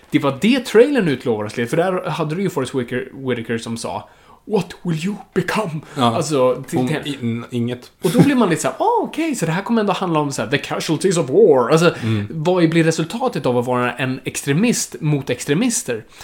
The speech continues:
Speaker 1: Alltså, lite som vi ser idag, det här, vad man kallar det goda våldet. Alltså, folk som ska bekämpa det onda helt plötsligt blir det själva. Och det är en jättefascinerande grej, och som är så aktuellt, och du behöver inte ens gå hardcore politiskt för det.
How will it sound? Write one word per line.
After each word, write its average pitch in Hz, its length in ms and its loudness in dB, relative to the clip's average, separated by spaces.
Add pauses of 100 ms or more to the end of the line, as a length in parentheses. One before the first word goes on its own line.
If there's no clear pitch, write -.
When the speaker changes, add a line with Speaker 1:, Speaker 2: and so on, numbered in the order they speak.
(140)
Speaker 1:
Alltså, 160 180 -2
lite 165 180 0
som 156 120 0
vi 143 60 -2
ser 143 240 0
idag, 165 280 2
det 135 80 -2
här, 131 120 -2
vad 127 240 -8
man 127 100 -6
kallar 123 180 -6
det 127 80 -2
goda 131 380 -2
våldet. 156 400 -2
Alltså, 143 280 -2
folk 165 380 -2
som 143 420 -4
ska - 180 -8
bekämpa 175 720 -4 (380)
det 139 380 -4
onda 147 400 0
helt 147 260 -2
plötsligt 127 260 -6
blir 123 160 -2
det 120 60 -4
själva. 156 640 -4 (1200)
Och 190 120 2
det 190 100 2
är 214 100 6
en 208 60 6
jättefascinerande 208 840 2
grej, 113 220 -4
och 165 100 2
som 180 180 2
är 175 40 2
så 180 220 0
aktuellt, 175 420 0
och 165 100 0
du 160 80 -6
behöver 185 140 0
inte 175 120 -2
ens 156 140 2
gå 156 220 0 (460)
hardcore 156 340 0
politiskt 208 580 -4
för 127 120 -6
det. 107 140 -10